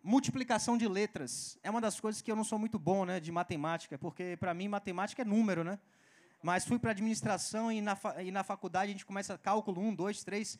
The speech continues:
e tome multiplicação com, com letra. Mas enfim, hoje vai tá um pouco mais fácil. Aquele G ali, pra quem não sabe, significa generosidade. Diga comigo, generosidade.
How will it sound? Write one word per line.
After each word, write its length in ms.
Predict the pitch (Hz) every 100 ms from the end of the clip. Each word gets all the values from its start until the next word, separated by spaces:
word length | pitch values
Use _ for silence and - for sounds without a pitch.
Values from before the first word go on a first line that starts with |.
| - -
e 100 | 220
tome 440 | _ - 277 294
multiplicação 800 | 269 262 254 240 214 - 226 233
com, 320 | 233 226 190
com 180 | - 208
letra. 400 | 180 233 240 240 233 _ _ -
Mas 220 | 214 226
enfim, 260 | 240 233 226
hoje 220 | 233 233
vai 100 | 220
tá 80 | 226
um 80 | 214
pouco 220 | 214 226
mais 200 | 214 -
fácil. 400 | 220 175 - - - - - -
Aquele 380 | 214 269 262 214
G 240 | 160 247
ali, 320 | 233 240 269
pra 320 | 277 - 226
quem 180 | 226 240
não 200 | 247 269
sabe, 440 | - 220 220 226 240
significa 800 | 247 233 220 - 240 240 214 -
generosidade. 720 | 156 214 247 240 202 190 190
Diga 160 | 208 208
comigo, 280 | 208 220 196
generosidade. 840 | 170 226 208 196 180 190 147